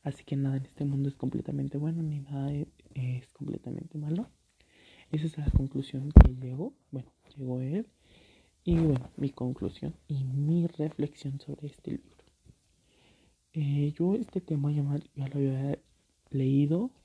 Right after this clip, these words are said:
por el diario de Ana Frank, que es un libro que me encanta. Y había leído, pero desde la perspectiva de una niña, desde la perspectiva de una preadolescente.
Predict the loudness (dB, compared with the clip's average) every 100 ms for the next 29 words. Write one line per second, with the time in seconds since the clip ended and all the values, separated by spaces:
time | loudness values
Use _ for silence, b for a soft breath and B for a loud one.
0 | _ -4 2 2 2 -2 -2 0 0 0
1 | 0 -2 -2 -2 -4 -8 -10 -8 -6 -2
2 | 0 -2 -2 -6 -6 -8 -10 -12 -8 -6
3 | -8 b b b b b b b _ -6
4 | -2 0 2 0 0 -2 -6 _ _ _
5 | _ _ _ 0 2 4 4 4 2 0
6 | -2 0 0 0 -2 -8 -10 -10 -10 0
7 | 4 4 2 -2 0 -2 -2 -2 -4 -4
8 | -4 -4 -6 -8 -8 -8 -4 -2 -2 -4
9 | -6 -10 -10 -14 -10 -8 -6 -8 -8